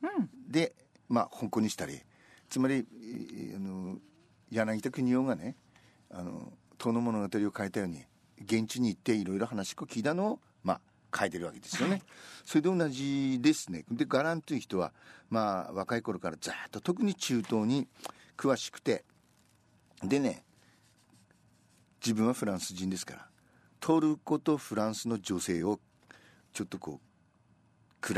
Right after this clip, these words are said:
Speaker 2: べて書いてるんですよ。
Speaker 1: はい。
Speaker 2: こうです。
Speaker 1: 例えば、フランスとトルコの女性を比較している。曰く、トルコ人女性は道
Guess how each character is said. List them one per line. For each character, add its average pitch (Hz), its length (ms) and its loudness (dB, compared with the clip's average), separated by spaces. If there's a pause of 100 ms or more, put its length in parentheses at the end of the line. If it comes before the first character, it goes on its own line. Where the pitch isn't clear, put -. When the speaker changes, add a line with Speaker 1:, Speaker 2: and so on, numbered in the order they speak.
Speaker 2:
べ 87 80 -6
て - 160 -8
書 110 80 -2
い 98 60 -2
て 92 100 -6
る 87 60 -4
ん 85 60 -2
で - 80 -8
す - 120 -8
よ。 - 80 -20 (100)
Speaker 1:
は - 200 -4
い。 - 120 -2 (100)
Speaker 2:
こ - 140 0
う - 20 -4
で - 80 -6
す。 - 280 -10 (640)
Speaker 1:
例 311 180 6
え 254 60 0
ば、 - 180 -6 (100)
フ 190 120 -2
ラ 190 120 4
ン 208 80 -6
ス - 120 -14
と - 240 -4 (200)
ト 277 120 4
ル 277 80 0
コ 202 120 -2
の 190 140 0
女 190 160 0
性 262 280 2
を 285 140 2 (140)
比 - 100 -16
較 165 360 -4
し - 140 -6
て 147 120 -10
い 131 120 -12
る。 - 120 -12 (880)
曰 214 220 4
く、 - 240 -14 (500)
ト 247 120 4
ル 339 100 4
コ 359 180 6
人 196 340 0
女 220 140 2
性 139 280 0
は - 120 -6 (440)
道 185 100 2